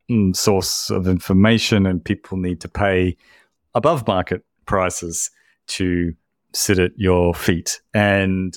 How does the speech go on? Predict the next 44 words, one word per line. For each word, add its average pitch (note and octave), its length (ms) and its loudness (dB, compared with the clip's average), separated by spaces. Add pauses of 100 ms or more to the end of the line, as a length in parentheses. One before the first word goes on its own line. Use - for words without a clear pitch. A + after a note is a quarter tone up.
this A2 380 0
creation G2 480 0
of F2+ 100 2
a, F2+ 280 4 (540)
of F2+ 120 0
a E2+ 240 2 (140)
Peterson G2 540 2
family F2 640 2 (200)
business, F2 720 2 (120)
um, F2 400 2
just - 220 -2
seems, F2 540 0 (180)
it's C3+ 100 2
just, C#3+ 180 4
I C#3+ 60 4
don't C3 120 4
know. C3 200 4
I A2 60 2
think - 180 0
I'm, A#2 220 2
I A#2 80 0
think D3 160 2
I'm C3 60 2
getting G#2+ 200 2
numb G2+ 180 2
to G#2+ 140 0
it G2+ 60 0
now, F#2+ 160 2
Chris, F#2 240 -2
'cause G2+ 160 0
it G2+ 80 0
just - 200 -2
seems, F#2+ 440 0 (180)
like, G2 120 0
so G2+ 160 4
obvious G2 260 0
to A2 80 2
me. A2 100 6
Like, A2 140 4
of G2+ 100 -2
course G#2+ 240 2
they're G2 120 2
doing F2 260 4
that. E2+ 180 0